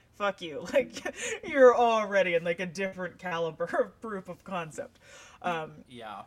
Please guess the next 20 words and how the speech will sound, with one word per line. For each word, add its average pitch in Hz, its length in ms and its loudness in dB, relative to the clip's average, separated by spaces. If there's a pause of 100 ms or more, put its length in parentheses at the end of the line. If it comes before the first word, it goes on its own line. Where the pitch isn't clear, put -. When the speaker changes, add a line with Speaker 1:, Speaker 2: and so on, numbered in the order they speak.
(100)
Speaker 1:
and 160 300 -2
went 170 140 -2
on 151 80 -8
to 151 80 -16
make 151 160 -10
Whiplash, 220 400 0
which 175 140 -8
he 185 100 -12
won 151 160 -10
an 143 80 -12
Oscar 165 440 -6
for, 143 600 -8 (120)
uh, 139 680 -10
Best 151 260 -10
Original 156 440 -10
s-, - 580 -12
no, 330 500 -6 (280)
for 247 120 0
Best 233 160 -6
Director? 269 420 -6